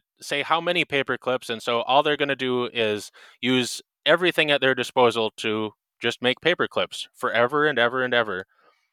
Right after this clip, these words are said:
until finally they have laid waste to the earth and are just making paper clips. They've killed everyone, <laughs>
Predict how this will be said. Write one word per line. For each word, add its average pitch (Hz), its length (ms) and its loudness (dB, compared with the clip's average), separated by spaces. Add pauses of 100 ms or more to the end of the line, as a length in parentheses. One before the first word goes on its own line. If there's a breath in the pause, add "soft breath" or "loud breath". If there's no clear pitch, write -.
(360)
until 120 280 2
finally 135 500 0 (260 soft breath)
they 123 140 2
have 117 200 0
laid 123 260 0
waste 123 560 -4
to 156 80 0
the 143 180 -2
earth 123 500 -2 (1120)
and 120 220 -4
are 117 240 -2
just 120 220 -4
making 123 280 -2
paper 143 320 0
clips. 110 300 -6
They've 113 240 -6
killed 156 300 -6
everyone, 147 640 -2
<laughs> - 40 -12